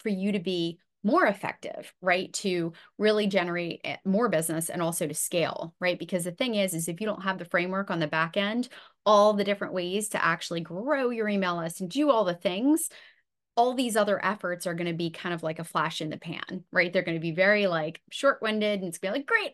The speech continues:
I got a lead," and then the lead goes away. And then you get another lead, and then it goes away.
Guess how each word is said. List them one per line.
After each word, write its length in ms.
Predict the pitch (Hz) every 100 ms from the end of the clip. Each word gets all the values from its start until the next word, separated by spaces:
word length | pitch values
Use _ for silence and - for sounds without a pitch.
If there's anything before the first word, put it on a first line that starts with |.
| -
I 80 |
got 120 | 311 339
a 60 |
lead," 320 | 349 339 302
and 160 | 240 226
then 360 | 208 202 196 196
the 100 | 185
lead 380 | 180 170 170 -
goes 180 | 156
away. 300 | 170 127 85 -
And 140 | 202
then 120 | 196
you 80 | 214
get 120 | 269
another 320 | 330 392 415
lead, 360 | 392 339 294 247
and 120 | 226
then 80 | 196
it 160 | 190 190
goes 180 | 185
away. 280 | 175 165 160